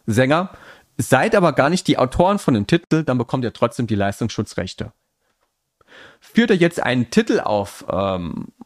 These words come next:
auf ein Festival, den ihr auch selbst geschrieben habt, bekommt ihr trotzdem diese Leistungsschutzrechte.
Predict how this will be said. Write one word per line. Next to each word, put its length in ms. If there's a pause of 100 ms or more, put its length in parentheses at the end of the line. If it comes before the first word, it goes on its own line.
auf 260
ein 80
Festival, 520 (260)
den 120
ihr 120
auch 100
selbst 300
geschrieben 440
habt, 300 (300)
bekommt 360
ihr 140
trotzdem 500
diese 200
Leistungsschutzrechte. 1000